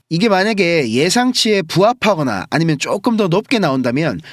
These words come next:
시장에 충격을 줄 수 있는 가장 큰 재료라는 생각이 들어요. 지금 안 그래도 트럼프의 관세 정책 때문에 연준의 금리 인하 속도가 지금 브레이크가 딱 걸렸는데, 인플레이션 상승이 분명해지는 데이터가 나온다. 그러면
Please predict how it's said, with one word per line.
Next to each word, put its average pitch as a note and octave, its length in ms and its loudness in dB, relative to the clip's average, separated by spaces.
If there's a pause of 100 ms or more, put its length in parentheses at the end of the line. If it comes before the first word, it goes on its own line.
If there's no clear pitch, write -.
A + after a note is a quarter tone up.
시장에 B3+ 400 -2
충격을 C4+ 460 0
줄 E3 160 -2
수 D#3+ 160 -2
있는 C#3 340 -2
가장 E3 380 -2
큰 G#3 240 -2
재료라는 C3+ 460 0
생각이 D3 280 -2
들어요. A2+ 520 -4 (100)
지금 G3 240 0
안 D3 240 0
그래도 G3+ 540 0
트럼프의 A3+ 560 0
관세 C3 300 0
정책 F#3+ 280 -2
때문에 D#3+ 460 0
연준의 C#3 360 0
금리 E3+ 300 0
인하 F3 160 0
속도가 D3 640 -2
지금 G2+ 240 -4
브레이크가 D#3 420 -2
딱 - 160 -6
걸렸는데, A#2+ 680 -4 (400)
인플레이션 B3+ 580 0
상승이 A3 420 0
분명해지는 A3 720 0
데이터가 C3 360 -2
나온다. G2 420 -4 (180)
그러면 C#3+ 500 -2